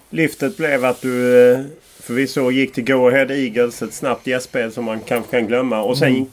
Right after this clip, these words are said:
Speaker 1: gick du till Häcken och där
Speaker 2: Mm.
Speaker 1: fick du fart på din karriär.
Speaker 2: Mm.
Speaker 1: Vad var det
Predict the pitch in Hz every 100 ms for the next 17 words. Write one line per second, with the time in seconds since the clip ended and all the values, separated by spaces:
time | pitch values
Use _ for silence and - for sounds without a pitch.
0 | - 202 - 131 147 202 - - 120 147
1 | 165 131 131 139 - - 240 - - 127
2 | 127 151 240 - 151 202 214 208 190